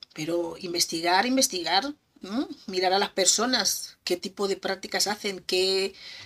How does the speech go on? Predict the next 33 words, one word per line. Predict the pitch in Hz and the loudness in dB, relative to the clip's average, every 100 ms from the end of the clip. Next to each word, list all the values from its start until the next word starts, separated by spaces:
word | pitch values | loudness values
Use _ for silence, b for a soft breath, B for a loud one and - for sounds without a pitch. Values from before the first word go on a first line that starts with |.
| B | B
qué | - | 2
es | 190 | 4
lo | 202 202 | 4 4
que | 196 | 8
hablan, | 196 240 240 196 | 8 8 2 2
qué | 180 196 | 2 2
es | 190 | 4
lo | 202 196 | 0 -2
que | - 180 175 | 0 2 2
enseñan, | 175 165 233 254 233 180 147 - b b b b b _ - | 4 6 6 4 4 2 -2 -14 b b b b b _ -12
¿m? | 190 233 - - _ _ _ _ _ _ | -4 -2 -4 -12 _ _ _ _ _ _
No, | 185 185 196 202 202 202 202 - | -8 -4 -2 -2 -2 -4 -6 -6
y | 240 202 | -4 0
sobre | 196 180 | 0 0
todo | 180 208 | -2 0
si | 220 220 | 2 2
conocéis | 196 170 202 208 | 2 0 4 4
a | |
alguien | 196 196 | 4 -2
de | 196 | -2
confianza, | 196 190 - 240 269 262 - - _ _ _ | -4 -6 -6 -2 -2 -2 -6 -10 _ _ _
¿m? | 233 226 - - B B - | -6 -4 -6 -8 B B -2
De | 180 | 2
confianza | 175 165 190 208 220 | 2 2 2 2 0
que | 185 | 2
os | 175 | 0
pueda, | - - 180 185 180 180 175 - b b b b b _ | 0 2 4 6 8 6 4 -8 b b b b b _
que | - 196 | 6 6
ha | |
tenido | 196 196 202 | 6 2 2
una | 190 | 4
experiencia | 190 175 185 190 202 190 | 4 4 0 2 2 2
previa | - 240 269 220 175 151 | 4 6 6 6 2 2